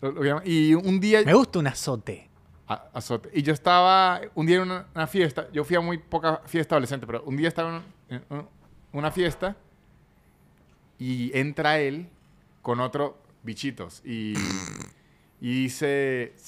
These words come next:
Speaker 1: se nos acerca rápido. Está yo y, y otros amigos, el Cyber, y dice,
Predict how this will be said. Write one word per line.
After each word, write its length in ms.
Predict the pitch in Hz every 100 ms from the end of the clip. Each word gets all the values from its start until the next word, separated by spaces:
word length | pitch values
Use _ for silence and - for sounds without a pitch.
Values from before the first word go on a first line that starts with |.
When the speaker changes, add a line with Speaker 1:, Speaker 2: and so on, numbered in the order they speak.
| - _
Speaker 1:
se 260 | - 147 139
nos 100 | 127
acerca 320 | 127 143 143
rápido. 180 | 175 175
Está 300 | 151 151 143
yo 180 | 156 196
y, 320 | 190 151 147 _ -
y 60 |
otros 200 | 131 143
amigos, 300 | 156 165 151 -
el 60 | 120
Cyber, 420 | - 165 180 175
y 180 | 135 127
dice, 360 | 120 - 104